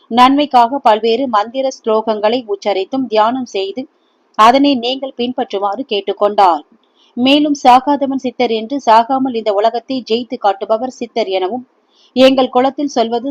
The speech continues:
சாகாதவர் சித்தர் என்றும் சித்தர்கள் எக்காலத்திலும் போதை வஸ்துக்களை எடுப்பதில்லை என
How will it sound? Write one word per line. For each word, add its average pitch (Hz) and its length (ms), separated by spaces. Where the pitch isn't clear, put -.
சாகாதவர் 247 600
சித்தர் 214 360
என்றும் 262 300
சித்தர்கள் 254 440
எக்காலத்திலும் 208 800
போதை 269 380
வஸ்துக்களை 254 540
எடுப்பதில்லை 214 640
என 190 160